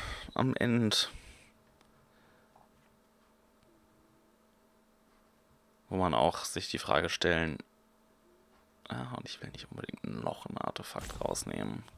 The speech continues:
Also,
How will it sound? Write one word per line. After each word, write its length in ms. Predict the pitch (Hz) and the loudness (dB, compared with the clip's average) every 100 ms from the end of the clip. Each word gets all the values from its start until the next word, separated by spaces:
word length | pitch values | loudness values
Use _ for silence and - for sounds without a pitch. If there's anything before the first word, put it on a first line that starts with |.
| - - - - - - - - - - - - - - - - - - - - _ _ - - - - - - _ - - - - _ _ _ - - - - | -20 -20 -20 -20 -20 -20 -20 -20 -20 -20 -20 -20 -20 -20 -20 -20 -20 -20 -20 -20 _ _ -20 -20 -20 -20 -20 -20 _ -20 -20 -20 -20 _ _ _ -16 -16 6 12
Also, 420 | 110 107 98 | 12 12 12